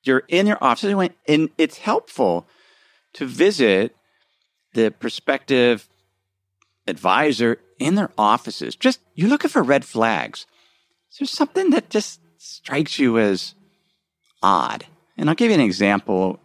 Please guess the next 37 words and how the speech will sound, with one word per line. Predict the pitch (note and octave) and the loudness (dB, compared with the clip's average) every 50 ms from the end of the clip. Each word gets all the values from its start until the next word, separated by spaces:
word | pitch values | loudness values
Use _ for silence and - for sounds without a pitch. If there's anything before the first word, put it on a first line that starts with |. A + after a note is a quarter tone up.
| _ _ | _ _
in | G2 F#2+ F#2 F2 | -4 -2 -2 -2
a | E2+ | -2
few | - - F#2 | -4 -2 -2
minutes | F2+ F#2+ F#2 F#2 F2+ E2+ D#2+ - | 0 2 2 2 0 -2 -4 -2
of | G2+ F2+ E2+ E2 E2+ - _ _ _ _ _ _ _ _ _ _ _ _ _ _ _ _ _ _ - _ _ _ | 0 0 2 0 -2 -4 _ _ _ _ _ _ _ _ _ _ _ _ _ _ _ _ _ _ -20 _ _ _
an | - F#2 F2 | -4 -2 0
analyst | F2+ G2 G2+ G#2 G2+ G2 F#2+ F2+ - | 2 2 2 2 2 0 0 -2 -2
from | - F#2+ F2+ | -4 -2 0
our | F#2 F#2 F2+ | 0 0 0
firm | - - F#2+ F#2 F#2 | 0 0 0 0 0
and | F2+ F2+ | 0 0
I | F2+ F2 | 0 0
going | D#2 - G2 F#2+ G2 F#2+ | 0 0 0 0 0 0
to | - - G2+ F#2 F2 E2+ E2+ E2 E2 - - _ | -2 -2 0 0 0 0 0 -2 -4 -6 -8 _
an | E2+ F2 | -4 -4
investment | F2 E2+ E2+ G2+ G2 F#2+ - - G2 F#2+ F#2 - - _ _ _ | -4 -2 0 0 -2 -2 -4 -4 -4 -4 -4 -4 -8 _ _ _
firm, | - - - - F#2+ F2+ E2+ E2+ E2+ F#2+ G#2 - - _ _ _ _ _ | -20 -12 -4 0 0 2 2 2 2 0 -2 -4 -10 _ _ _ _ _
and | - - | -18 -16
something | - - - - F4+ D#4 | -16 -16 -8 -4 -4 -2
just | - D4 - | -2 -2 -4
struck | - - - - F3 - - | -4 -6 -2 -2 -2 0 0
us | - - - - - _ _ _ - | -2 -4 -4 -8 -14 _ _ _ -4
as | A#3+ A3 - - _ _ _ _ | -4 -4 -6 -14 _ _ _ _
just | - - - - - - | -6 -6 -6 -6 -6 -2
odd. | - F3 G#3 C#4 - - - - _ _ _ _ _ _ _ _ _ _ _ _ _ _ _ _ _ _ _ _ _ _ _ _ _ _ _ _ _ _ _ _ | 0 2 2 2 0 -2 -6 -14 _ _ _ _ _ _ _ _ _ _ _ _ _ _ _ _ _ _ _ _ _ _ _ _ _ _ _ _ _ _ _ _
But | - F3+ | -2 0
Oppenheimer | F#3 F#3 G3 F#3 F3 F3 E3+ D#3 | 0 0 0 0 0 0 0 0
Capital, | D3+ - - D#3 E3+ F#3+ - D#3+ C#3 C#3 C#3 C3 F#2+ - - - - _ | -2 -2 -2 -2 -2 0 0 0 0 0 0 -2 -4 -10 -18 -20 -6 _
all | F#3 A3+ A#3+ | -2 0 2
I | A3+ | 2
remember | G#3+ G3+ F#3+ G3+ G3 G3 F3 F3 E3+ | 2 2 2 2 0 0 0 0 0
is | D#3+ D3+ C#3+ C#3 C3 A#2 - - - - - _ _ | 2 2 2 2 0 -2 -4 -8 -12 -18 -20 _ _
I | C3 | -6
had | C3 A#2 - | -4 -4 -4
taken | - F#3 G3 - - F#3 D#3 | -4 -4 -4 -2 0 2 2
a | C#3 | 2
taxi | B2 - - D#3+ C#3+ D3+ D3 - - D#3 C#3 C3 - - | 0 -2 -4 -2 -2 -2 -4 -6 -6 -4 -4 -4 -4 -6